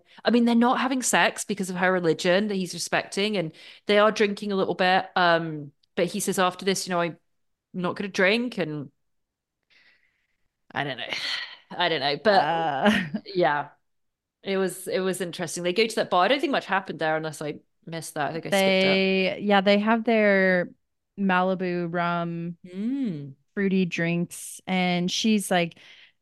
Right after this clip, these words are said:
Speaker 2: telling the camera people, she's like, "Don't tell my parents." <laughs> And I thought that was so
Speaker 1: Mm.
Speaker 2: cute. But
Speaker 1: Yeah.
Speaker 2: um, yeah, they're talking, and what stuck out to me from all this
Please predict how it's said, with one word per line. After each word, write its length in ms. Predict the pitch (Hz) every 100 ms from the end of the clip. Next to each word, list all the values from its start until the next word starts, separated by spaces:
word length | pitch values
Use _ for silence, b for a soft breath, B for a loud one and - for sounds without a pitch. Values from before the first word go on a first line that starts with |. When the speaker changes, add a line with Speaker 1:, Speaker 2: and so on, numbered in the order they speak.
| _
Speaker 2:
telling 320 | - 240 208 220
the 80 |
camera 400 | 240 214 175 185
people, 380 | 180 180 170 185
she's 120 | 175
like, 160 | 170 156
"Don't 180 | 208 202
tell 120 | 214
my 100 | 196
parents." 500 | 220 190 185 196 - -
<laughs> 160 | 370 -
And 100 | 220
I 60 | 170
thought 180 | 175
that 140 | 170 165
was 120 | 160
so 100 | 175
Speaker 1:
Mm. 20 |
Speaker 2:
cute. 260 | - 170 156
But 240 | 170 151 B B
Speaker 1:
Yeah. 360 | 156 151 143 -
Speaker 2:
um, 600 | 214 208 196 185 180 175 _ - - _ _ _ _ _ -
yeah, 240 | 269 285
they're 160 | 233 262
talking, 500 | 277 285 302 285 277
and 360 | 233 226 202 -
what 300 | 214 262 247
stuck 200 | 381 381
out 200 | 339 -
to 100 | 240
me 220 | 226 214
from 220 | - 196
all 200 | 185 180
this 540 | 175 175 175 - -